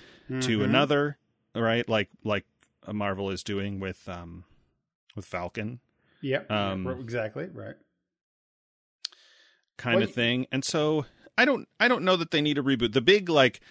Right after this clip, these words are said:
Speaker 1: so the reason I brought up the homework thing is the main reason now that you would do a reboot, because you can solve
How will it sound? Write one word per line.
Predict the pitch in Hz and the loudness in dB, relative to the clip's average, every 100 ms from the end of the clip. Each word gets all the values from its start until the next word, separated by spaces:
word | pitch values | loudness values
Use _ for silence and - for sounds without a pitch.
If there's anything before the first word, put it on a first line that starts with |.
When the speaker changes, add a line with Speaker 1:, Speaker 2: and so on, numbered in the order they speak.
| - - | -20 0
Speaker 1:
so | 156 127 | 4 4
the | 123 | 2
reason | 135 175 156 | 2 2 4
I | 135 | 4
brought | 120 123 120 | 6 8 8
up | 113 | 6
the | - 98 | 0 2
homework | 127 117 98 - | 2 2 0 -2
thing | 101 90 92 - _ | -4 -4 -8 -16 _
is | 117 107 95 - - - | -2 0 -2 -6 -8 -4
the | 117 110 - _ _ - | 0 0 -4 _ _ -10
main | 123 175 190 | -2 0 2
reason | 156 143 127 113 107 | 2 2 2 2 2
now | 131 135 104 104 | 2 2 2 0
that | 101 - | -4 -4
you | 107 | -4
would | 98 | -2
do | 113 110 | -2 -2
a | 98 | -2
reboot, | 101 95 95 | -4 -6 -8
because | 113 123 113 | -2 -2 0
you | 135 | -2
can | 147 120 110 - | 0 -2 -4 -4
solve | - - 139 160 165 160 | -2 2 4 4 4 0